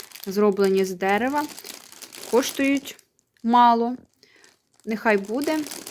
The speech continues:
Відразу його відправлю до новорічного декору, коли буду складати вже ялиночку. Дуже мені подобається. Ну і останнє, що я замовила, це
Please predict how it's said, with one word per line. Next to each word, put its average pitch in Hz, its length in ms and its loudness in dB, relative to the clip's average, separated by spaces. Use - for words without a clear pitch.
Відразу 202 520 2
його 202 340 2
відправлю 202 640 0
до 196 460 2
новорічного 214 800 0
декору, 208 760 -2
коли 226 180 2
буду 214 320 0
складати 214 1000 0
вже 202 220 0
ялиночку. 202 760 0
Дуже 196 300 -2
мені 202 240 2
подобається. 208 760 -4
Ну 247 200 4
і 330 140 6
останнє, 202 680 4
що - 220 -4
я 208 160 4
замовила, 226 640 -2
це 226 200 6